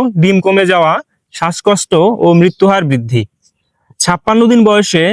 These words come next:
করিমন ফোর কে ব্যবহার জিরো পয়েন্ট পাঁচ মিলি ইনজেকশন ঘাড়ের চামড়ার নিচে। উপকার,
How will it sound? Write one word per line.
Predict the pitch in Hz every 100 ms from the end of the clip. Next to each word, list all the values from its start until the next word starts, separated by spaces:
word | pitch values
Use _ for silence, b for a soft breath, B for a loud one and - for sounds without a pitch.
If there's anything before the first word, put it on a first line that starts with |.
| 233 -
করিমন | 196 196 202 196
ফোর | - 190
কে | 180 165 269 - _
ব্যবহার | 151 175 185 151 185 - _ _ 147
জিরো | 208 214
পয়েন্ট | 226 196 185 247 _ _ _ _
পাঁচ | 196 202 -
মিলি | 208 180 170 247 _ _
ইনজেকশন | 180 190 208 - 214 254 302 -
ঘাড়ের | 156 185
চামড়ার | - 175 175 180
নিচে। | 160 143 170 277 _ _ -
উপকার, | 185 208 190 160